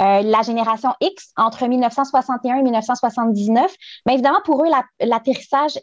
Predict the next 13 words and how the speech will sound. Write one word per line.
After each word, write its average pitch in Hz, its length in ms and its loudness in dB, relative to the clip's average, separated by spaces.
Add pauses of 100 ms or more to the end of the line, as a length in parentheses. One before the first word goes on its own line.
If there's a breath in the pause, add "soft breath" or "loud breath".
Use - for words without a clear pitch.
est 226 120 0
brutal. 220 920 0 (320 loud breath)
Euh, 208 180 2
ils 226 80 -4
sont 294 160 0
généralement 277 560 0
insatisfaits, 294 880 0 (160)
peu 311 180 2
motivés, 330 680 0 (340 soft breath)
puis 262 120 2
ils 262 60 4
sont 302 360 0
intensément 320 760 0